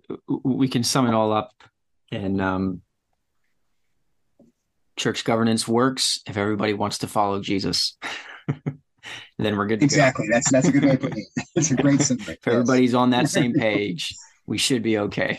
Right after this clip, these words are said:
Speaker 1: <laughs>
Speaker 2: Right, right, right, right. But then that, I think it's probably true for every single system, actually.
Speaker 1: Right,
Speaker 2: I think some
Speaker 1: yeah.
Speaker 2: systems are better than other, but, but if you, but even in a bad, really bad system, if everyone wants to follow Jesus,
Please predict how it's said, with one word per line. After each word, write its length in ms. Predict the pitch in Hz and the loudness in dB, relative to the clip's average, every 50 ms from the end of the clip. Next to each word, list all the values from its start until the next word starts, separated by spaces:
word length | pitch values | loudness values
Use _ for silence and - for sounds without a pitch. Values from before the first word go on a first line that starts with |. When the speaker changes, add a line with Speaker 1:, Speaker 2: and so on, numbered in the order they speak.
| - - | -6 -4
Speaker 1:
<laughs> 60 | - | -2
Speaker 2:
Right, 340 | 156 139 - - - - - | 0 0 2 2 0 0 2
right, 300 | - - - - 262 247 - | 0 0 0 0 -2 -4 -2
right, 160 | - - 254 - | -2 -4 -4 -4
right. 200 | - - - - - - - - - | -4 -4 -4 -6 -6 -12 -16 -4 0
But 140 | 175 180 147 | 2 4 4
then 140 | 214 180 185 | 4 4 4
that, 200 | 196 208 214 196 170 | 4 4 4 2 2
I 60 | 170 | 2
think 140 | 151 156 - | 2 2 0
it's 120 | 143 - | -2 -2
probably 240 | - - 185 180 156 | 0 2 2 2 2
true 180 | 160 - 170 147 | 2 0 0 0
for 160 | 165 160 - 147 | 0 -2 -2 -2
every 200 | 143 127 147 139 | -2 0 0 0
single 280 | - - 131 123 123 123 | 0 0 -2 -2 -2 -6
system, 320 | - 104 - - 95 90 | -8 -10 -12 -10 -10 -12
actually. 300 | 92 - - - - - - _ _ - - - - - _ _ _ _ | -12 -12 -14 -16 -20 -20 -20 _ _ -20 -20 -20 -20 -20 _ _ _ _
Speaker 1:
Right, 220 | 123 107 110 104 92 | -2 0 2 2 2
Speaker 2:
I 40 | 92 | 2
think 120 | 87 - | 0 -2
some 100 | - 127 | 0 0
Speaker 1:
yeah. 200 | 120 110 98 95 | 2 2 2 2
Speaker 2:
systems 80 | 117 131 | 2 2
are 40 | |
better 140 | 127 123 - - | 2 0 0 0
than 80 | 123 123 | 0 0
other, 100 | 247 - | 0 0
but, 220 | - - - - - | 0 -2 -4 -2 -2
but 120 | 254 - | -2 -2
if 100 | - - | 0 2
you, 180 | 131 127 123 120 | 2 0 2 0
but 100 | 135 131 | 2 2
even 200 | 147 151 165 160 | 2 4 4 4
in 100 | - 185 | 2 2
a 40 | - | 2
bad, 260 | - 131 131 123 139 | 2 2 2 2 2
really 160 | 147 147 139 | 2 2 2
bad 400 | - - 127 123 123 127 123 120 | 2 0 -2 -2 -2 -2 -4 -4
system, 340 | - - 123 - - 107 107 | -4 -6 -6 -6 -6 -6 -6
if 100 | 101 - | -6 -4
everyone 380 | 107 120 123 117 117 113 113 | -2 0 0 2 2 0 0
wants 140 | 110 104 - - | -2 -4 -6 -6
to 60 | - | -4
follow 260 | - 107 104 104 101 | -2 -2 0 0 -2
Jesus, 560 | - 107 104 98 98 95 92 - - - - | -2 -2 -2 -2 -2 -4 -6 -6 -6 -10 -10